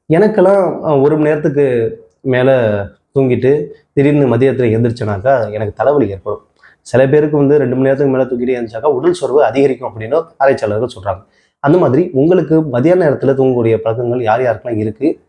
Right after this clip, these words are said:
அதனால என்னென்னலாம் உங்களுக்கு டிஸ்அட்வான்டேஜ் இருக்கு, நீங்க அனுபவிச்சிருக்கீங்க அப்படிங்கிறத கண்டிப்பா கமெண்ட் செக்ஷன்ல பதிவு போடுங்க. மீண்டும் ஒரு நல்ல வீடியோல சந்திப்போம். அதுவரை உங்களிடமிருந்து தற்காலிகமாக விடைபெறுவது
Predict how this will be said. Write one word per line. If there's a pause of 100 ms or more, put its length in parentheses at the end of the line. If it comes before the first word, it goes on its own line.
(180)
அதனால
என்னென்னலாம்
உங்களுக்கு
டிஸ்அட்வான்டேஜ்
இருக்கு, (180)
நீங்க
அனுபவிச்சிருக்கீங்க
அப்படிங்கிறத (240)
கண்டிப்பா
கமெண்ட்
செக்ஷன்ல
பதிவு
போடுங்க. (360)
மீண்டும்
ஒரு
நல்ல
வீடியோல
சந்திப்போம். (160)
அதுவரை (220)
உங்களிடமிருந்து (400)
தற்காலிகமாக (340)
விடைபெறுவது